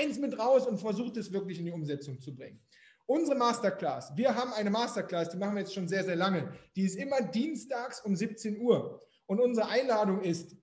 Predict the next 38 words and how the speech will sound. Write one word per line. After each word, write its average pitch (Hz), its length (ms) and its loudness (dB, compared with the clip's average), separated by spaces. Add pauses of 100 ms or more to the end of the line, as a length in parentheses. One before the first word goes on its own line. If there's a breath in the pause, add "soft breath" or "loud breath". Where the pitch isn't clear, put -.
(180)
wenn 214 140 2
ihr 240 100 6
nicht 294 240 2
genau 240 320 2
wisst, 381 380 2 (380)
womit 226 340 2
ihr 247 160 6
anfangen 214 420 2
sollt, 147 340 2
wenn 214 100 0
ihr 240 80 4
nicht 302 260 0
genau 233 300 2
wisst, 285 320 0
wie 226 100 0
ihr 214 140 4
dieses 196 340 -2
Tool 269 320 2
oder 180 160 0
diesen 196 300 -2
Prozess, 247 520 -2 (280 loud breath)
den 208 100 2
ihr 196 80 6
möglicherweise 196 640 2
heute 190 240 2
gehört 196 340 4
habt, 151 380 -4 (260 loud breath)
äh, 180 180 4
wenn 202 120 4
ihr 202 80 4
nicht 220 160 0
genau 202 200 0
wisst, 202 240 -4
wo 240 140 6
ihr 233 60 2
da 202 140 4
anfangen 214 460 0
sollt, 147 360 2